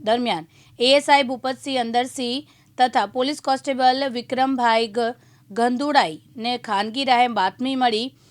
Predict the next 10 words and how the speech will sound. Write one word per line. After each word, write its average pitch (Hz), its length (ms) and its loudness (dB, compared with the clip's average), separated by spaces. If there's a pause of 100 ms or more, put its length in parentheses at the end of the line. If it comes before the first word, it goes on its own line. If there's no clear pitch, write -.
(180)
કે 262 100 -2 (100)
કરણ 262 320 4
પાટિયા 247 340 2
પાસે 254 240 2
ઇકો 247 340 -4
ચોરી 240 320 -2
કરનાર 233 460 0
યુસુફ 240 500 -8 (260)
અનવર 277 460 4
ઘંટીવાલા 247 720 0